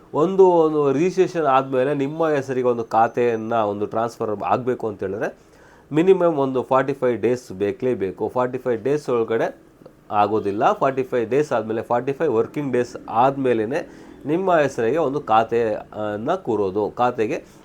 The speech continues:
ಒಂದು ಟ್ರಾನ್ಸ್‌ಫರ್ ಅನ್ನ ಆಗೋದು. ಒಂದ್ ವೇಳೆ ನೀವು ಸರಿಯಾದ ಒಂದು ದಾಖಲಾತಿ ಕೊಟ್ಟಿಲ್ಲ ಅಂತ ಹೇಳಿದ್ರೆ ಅಂಥ ಸಂದರ್ಭದಲ್ಲಿ ನಿಮಗೆ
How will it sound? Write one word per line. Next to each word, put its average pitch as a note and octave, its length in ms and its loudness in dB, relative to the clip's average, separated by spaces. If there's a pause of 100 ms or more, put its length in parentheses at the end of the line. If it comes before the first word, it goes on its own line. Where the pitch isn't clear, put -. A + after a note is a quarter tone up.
(160)
ಒಂದು A2+ 120 0
ಟ್ರಾನ್ಸ್‌ಫರ್ B2 420 0
ಅನ್ನ B2 140 -2
ಆಗೋದು. G2 500 -2 (380)
ಒಂದ್ D3 160 0
ವೇಳೆ D#3 140 4
ನೀವು C#3+ 120 0
ಸರಿಯಾದ C#3+ 320 2
ಒಂದು C3+ 180 -2
ದಾಖಲಾತಿ B2 480 0
ಕೊಟ್ಟಿಲ್ಲ B2+ 440 -2
ಅಂತ G#2+ 140 -4
ಹೇಳಿದ್ರೆ A2+ 560 -4
ಅಂಥ C#3 240 0
ಸಂದರ್ಭದಲ್ಲಿ C3 680 0
ನಿಮಗೆ B2 480 -2